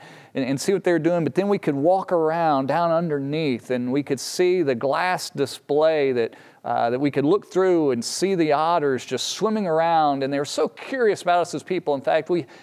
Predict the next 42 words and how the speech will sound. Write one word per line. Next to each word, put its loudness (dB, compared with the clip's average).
had 2
a 2
little 2
pebble 2
with 2
us, 0
a 0
little 2
rock, -2
and -6
we'd -4
throw 0
in -2
the -4
air, 2
and 0
they 2
would, 0
on -2
the 2
other 2
side 2
of -2
the -2
glass 2
in 0
the 2
water, 4
they 2
would 0
try 2
to -6
chase -2
it, 2
and -4
they 0
were 0
just -6
so 0
acrobatic 0
in -2
the, -2